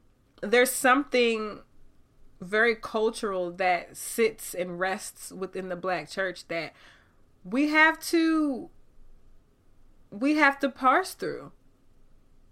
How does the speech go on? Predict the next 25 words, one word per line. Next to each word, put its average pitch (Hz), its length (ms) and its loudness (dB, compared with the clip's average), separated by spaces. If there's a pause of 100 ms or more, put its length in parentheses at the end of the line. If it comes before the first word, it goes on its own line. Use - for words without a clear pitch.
(420)
That 226 560 4 (1500)
we, 240 720 -2
in 247 140 4
my 254 260 8
opinion, 233 440 2
can't 262 360 0 (380)
fully 233 840 0
abandon. 190 1000 -2
And 185 140 -4
what 220 120 2
I 214 80 4
mean 220 260 -2
by 226 80 0
that 190 160 0
is 190 100 -8
not 208 180 -4
necessarily 185 540 -4
believing 190 840 -4
the 180 60 -4
Bible 175 460 -2
or 180 100 -2
having 185 400 -10
to - 140 -8
be 170 160 -8
Christian, 226 760 -8